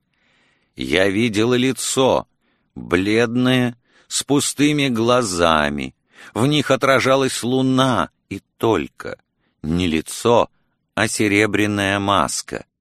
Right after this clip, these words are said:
А где-то в глубине моего сознания длинный трамвай, сворачивая по ржавым рельсам,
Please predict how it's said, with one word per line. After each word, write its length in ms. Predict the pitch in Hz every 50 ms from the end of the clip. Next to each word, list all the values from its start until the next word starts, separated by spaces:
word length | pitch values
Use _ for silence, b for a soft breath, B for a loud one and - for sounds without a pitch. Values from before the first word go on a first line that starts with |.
| _ _ _ _ _ _ _ _ _ _ _ _ _ _ _ _ _ _ - 78
А 60 | 80
где-то 460 | 82 - - - 127 151 - - 131
в 80 | 117 104
глубине 520 | 82 107 123 139 135 143 139 139 143 147
моего 360 | 147 143 135 135 127 131 139 131
сознания 760 | - 127 117 117 107 107 120 131 135 139 139 143 143 143 143
длинный 920 | 127 101 90 107 117 131 151 165 165 165 165 165 160 160 160 160 160 156
трамвай, 880 | - - - 110 127 139 143 143 143 139 127 127 135 135 135 135 135 127
сворачивая 840 | - - - 98 117 127 127 127 127 123 - - 117 127 131 127
по 140 | 113 - 123
ржавым 580 | 123 113 90 82 104 120 127 120 131 139 139 131
рельсам, 680 | 117 117 127 143 151 147 139 127 - - 147 147 147